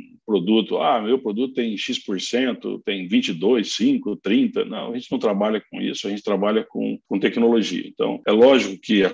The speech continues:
quantidade de ingrediente ativo lá dentro é importante, claro que é, mas o importante é a planta poder absorver isso de uma forma rápida e poder translocar dentro da planta, né? Porque no, nessa área de nutrição tem muita coisa que,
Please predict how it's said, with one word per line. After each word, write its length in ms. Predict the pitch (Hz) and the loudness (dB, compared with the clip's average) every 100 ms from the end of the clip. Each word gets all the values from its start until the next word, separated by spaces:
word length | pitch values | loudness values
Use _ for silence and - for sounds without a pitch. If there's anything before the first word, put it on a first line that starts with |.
| - | -2
quantidade 560 | 110 101 92 104 104 92 | -2 0 4 4 4 0
de 80 | 95 | 0
ingrediente 420 | 95 95 92 90 | 0 0 -2 -4
ativo 320 | 82 101 87 | -4 -6 -2
lá 100 | 87 | -4
dentro 280 | 87 87 90 | -4 -6 -8
é 20 | |
importante, 500 | - 98 - 135 - - | -4 -4 -2 -2 -4 -2
claro 260 | 98 101 - | 0 0 -2
que 140 | - | -2
é, 140 | 87 - | -2 -2
mas 440 | 107 104 123 135 - | 2 4 4 0 -4
o 100 | 113 | -4
importante 680 | 113 117 113 113 123 135 | 0 -2 0 -6 -4 -4
é 40 | 131 | -4
a 80 | |
planta 360 | 127 117 123 123 | -4 -4 -4 -6
poder 280 | - 117 117 | -8 -4 -4
absorver 540 | 117 - 107 98 104 | -4 -6 -4 -4 -4
isso 240 | 95 110 - | -6 -6 -8
de 80 | 110 | -8
uma 120 | 104 | -4
forma 320 | - 113 104 | 0 0 0
rápida 560 | 95 101 120 - 131 123 | -2 -2 0 -2 -4 -4
e 60 | |
poder 380 | - 104 107 107 | -4 -4 -2 -4
translocar 600 | 110 117 107 98 - 98 | -2 -4 -2 -4 -2 -4
dentro 160 | 95 92 | -4 -8
da 60 | |
planta, 300 | - - - _ | -10 -14 -16 _
né? 80 | - | -16
Porque 220 | - 127 120 113 | -6 -2 -2 -2
no, 240 | 120 120 135 | 0 2 2
nessa 420 | 117 139 139 123 | 2 0 2 2
área 200 | 113 107 | 4 2
de 100 | 101 | 0
nutrição 520 | 101 107 101 120 131 | -2 -4 -4 -4 -4
tem 100 | 127 | -2
muita 260 | 131 143 135 | -2 -2 -6
coisa 400 | - 123 127 131 | 0 0 0 -6
que, 460 | - 139 139 117 | -6 0 0 0